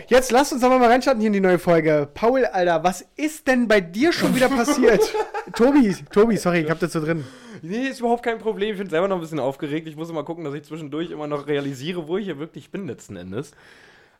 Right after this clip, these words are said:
Speaker 1: Ja.
Speaker 2: Ähm, bei mir ist, äh, nicht wirklich viel passiert. Ähm, der Countdown ist abgelaufen. Montag begann die Elternzeit.
Speaker 1: Oh, stimmt, du
Speaker 2: Und ich
Speaker 1: bist
Speaker 2: bin
Speaker 1: in
Speaker 2: jetzt
Speaker 1: Elternzeit.
Speaker 2: mittendrin praktisch. Ich bin jetzt mittendrin in der Elternzeit.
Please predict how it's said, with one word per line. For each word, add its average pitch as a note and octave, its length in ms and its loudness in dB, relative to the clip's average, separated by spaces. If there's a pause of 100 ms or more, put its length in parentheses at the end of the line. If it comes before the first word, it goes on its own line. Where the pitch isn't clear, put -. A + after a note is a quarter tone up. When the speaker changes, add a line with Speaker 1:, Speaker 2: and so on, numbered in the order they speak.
Speaker 1:
Ja. C3+ 320 -2
Speaker 2:
Ähm, B2 280 -8 (840)
bei C#3 80 -4
mir G3 240 -4
ist, B3+ 200 -14
äh, F3 360 -14
nicht F#3+ 300 -6
wirklich C#4 300 -6
viel A3 100 -8
passiert. G3 360 -6
Ähm, G3+ 640 -2 (240)
der E3 220 -4
Countdown G#3+ 340 -4
ist G#3 80 -8
abgelaufen. A#3+ 560 -2
Montag A3+ 400 -4
begann F#3+ 320 -2
die F#3 160 -6
Elternzeit. A3 680 -6 (680)
Speaker 1:
Oh, A3+ 220 0
stimmt, F#3+ 340 -6
du - 20 -6
Speaker 2:
Und D#3 40 -6
ich D#3+ 80 -4
Speaker 1:
bist - 80 -8
Speaker 2:
bin F#3 80 -4
Speaker 1:
in F#3+ 60 -2
Speaker 2:
jetzt E3+ 100 -4
Speaker 1:
Elternzeit. E3+ 280 -2
Speaker 2:
mittendrin G#3 380 -6
praktisch. F3+ 500 -10
Ich D#3+ 80 -18
bin E3 100 -12
jetzt E3+ 160 -10
mittendrin F#3 320 -10
in F3+ 80 -10
der D#3 120 -10
Elternzeit. D3 600 -10